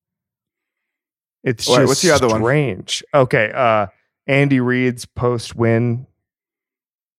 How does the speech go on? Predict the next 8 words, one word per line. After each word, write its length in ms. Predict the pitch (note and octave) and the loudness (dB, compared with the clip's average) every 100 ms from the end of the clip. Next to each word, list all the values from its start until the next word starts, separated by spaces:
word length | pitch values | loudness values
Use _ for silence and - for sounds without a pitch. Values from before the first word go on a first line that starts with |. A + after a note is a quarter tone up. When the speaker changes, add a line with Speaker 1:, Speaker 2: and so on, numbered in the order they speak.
| _ - | _ -4
Speaker 1:
uh, 200 | G#2 G2 | 0 0
victory 280 | A2 A2+ D#3 | 0 0 -2
speech. 460 | - B3 C4+ - - _ _ _ _ _ _ _ _ _ _ _ _ - - | -2 -8 -8 -14 -20 _ _ _ _ _ _ _ _ _ _ _ _ -20 -4
Speaker 2:
I 80 | B2+ | -2
Speaker 1:
Are 20 | |
you 60 | |
Speaker 2:
have 80 | |
not 60 | B2 | 0